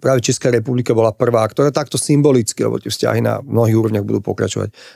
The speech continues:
zdvihla prst a povedala, „Nebudeme sedieť s vami za stolom, pretože tie hodnoty, konkrétne čo sa týka aj vojny na Ukrajine, sú radikálne iné.“ Mm, podľa mňa to bolo správne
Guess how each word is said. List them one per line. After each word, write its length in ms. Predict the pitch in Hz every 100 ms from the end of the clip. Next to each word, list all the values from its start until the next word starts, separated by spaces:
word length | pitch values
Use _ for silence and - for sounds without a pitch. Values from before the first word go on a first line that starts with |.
| -
zdvihla 400 | 113 139 147 123
prst 240 | 135 127
a 80 | -
povedala, 460 | 110 123 123 117 117
„Nebudeme 480 | 123 131 139 117 110
sedieť 200 | 113 101
s 80 | -
vami 160 | 110
za 160 | 101 101
stolom, 320 | - 117 104
pretože 240 | 110 101 101
tie 160 | 104
hodnoty, 560 | 95 131 131 131 113 107 - _ _ _ _
konkrétne 340 | - 110 117 107
čo 180 | 104 107
sa 40 |
týka 240 | 107 110 104
aj 60 |
vojny 260 | 101 107 104
na 120 | 98
Ukrajine, 480 | 98 - 104 104 107 _ _ _ _
sú 360 | - - 104 - _ -
radikálne 580 | 113 131 135 131 123
iné.“ 460 | 117 113 113 104 104 _ _ _ _ _ -
Mm, 640 | 175 - 101 - 156 175
podľa 200 | 143 139
mňa 100 | 143
to 80 | 139
bolo 160 | 143 139
správne 1040 | - - _ - 139 139 143 131 123 120